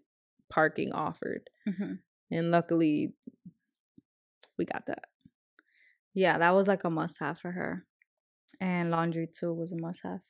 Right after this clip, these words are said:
Speaker 1: Yeah.
Speaker 2: She had a lot of must-haves.
Speaker 1: What can I say? When you're fucking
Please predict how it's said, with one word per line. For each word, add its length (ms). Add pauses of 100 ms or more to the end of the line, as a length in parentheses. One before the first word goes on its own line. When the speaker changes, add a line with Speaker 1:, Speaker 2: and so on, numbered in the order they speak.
(160)
Speaker 1:
Yeah. 340
Speaker 2:
She 140
had 120
a 60
lot 280
of 100
must-haves. 640 (1200)
Speaker 1:
What 180
can 100
I 140
say? 320
When 200
you're 160
fucking 840